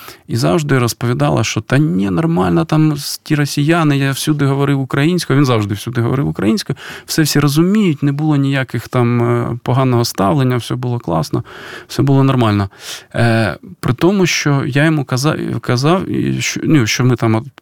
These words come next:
плюс-мінус, е, всі схожі, і все таке. Я йому казав, що дивись, ну, пройшло там все-таки з дев'яностого року, умовно, там тридцять років. Ти там не був. Ти ж пам'ятаєш оту фігню, яка була тоді, да? І ти,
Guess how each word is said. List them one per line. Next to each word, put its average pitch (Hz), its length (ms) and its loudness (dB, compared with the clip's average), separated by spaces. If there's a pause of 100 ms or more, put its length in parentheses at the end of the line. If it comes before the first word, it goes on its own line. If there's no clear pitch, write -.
(120)
плюс-мінус, 117 800 -2
е, 127 120 -4
всі 123 240 -6
схожі, 123 480 0 (480)
і - 60 -4
все 110 180 -2
таке. 113 240 0
Я 127 100 4
йому 190 160 0
казав, 165 280 2
що - 120 -2
дивись, 127 280 2
ну, 113 300 -2
пройшло 151 520 0 (120)
там 127 220 0
все-таки - 380 -2
з 104 40 -2
дев'яностого 123 520 0
року, 156 260 0
умовно, 123 380 2
там 110 200 -2
тридцять 123 380 -2
років. 120 300 0 (360)
Ти 143 120 4
там 117 280 2
не 113 100 4
був. 107 340 0 (960)
Ти 147 280 2 (240)
ж 110 140 -2
пам'ятаєш 120 540 2
оту 117 360 -2 (360)
фігню, 113 340 2
яка 110 220 -2
була 113 240 2
тоді, 113 320 -2
да? 139 400 2
І 117 180 0
ти, 170 320 0